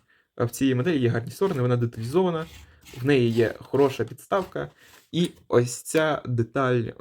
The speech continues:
по двадцятип'ятиріччю. Вона не зустрічається в інших наборах по двадцятип'ятиріччю,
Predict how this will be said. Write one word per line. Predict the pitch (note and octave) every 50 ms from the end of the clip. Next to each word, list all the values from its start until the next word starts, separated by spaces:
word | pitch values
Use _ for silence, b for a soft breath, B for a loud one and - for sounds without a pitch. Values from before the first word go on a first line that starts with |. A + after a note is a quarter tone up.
| - _ _ _ _ _ _ _ -
по | A2+ A2+ A2
двадцятип'ятиріччю. | A2+ A#2 A2+ A2+ - - A#2 - - - A2+ G#2 - - - - - _ _ _ _ _ _ _
Вона | - A#2+ B2+ E3
не | G#3 A3
зустрічається | F3+ F3 D#3+ - D#3 - - E3+ E3 E3 - C3+
в | A#2+ A2+ A2+ C#3 D3+
інших | D#3+ D#3+ E3+ D#3+ -
наборах | E3 D3+ D#3+ D#3+ D#3 -
по | D#3
двадцятип'ятиріччю, | D3+ D3 D3 D3 - D3+ D3 - C#3+ C#3+ C#3+ C#3 - - C#3 C3 -